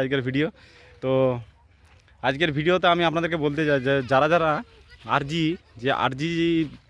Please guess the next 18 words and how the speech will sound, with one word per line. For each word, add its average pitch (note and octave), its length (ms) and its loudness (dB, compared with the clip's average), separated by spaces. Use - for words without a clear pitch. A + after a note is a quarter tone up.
যে C#3 120 2
আমাকে, C3 400 0
আমার D#3 200 4
হাত D#3 140 -4
দিয়ে E3 160 0
যারা D#3+ 200 2
আরজি C3+ 200 -4
দিতে C#3+ 280 -2
চান, A2 120 -6
তাদের D3+ 280 2
দুটো C#3+ 240 2
নিয়ম F3 360 -2
আপনাদেরকে D#3+ 560 -2
ফলো D#3+ 200 -2
করতে D3 200 -2
হবে। C#3 220 -4
একটা E3+ 180 0
হচ্ছে F3 380 0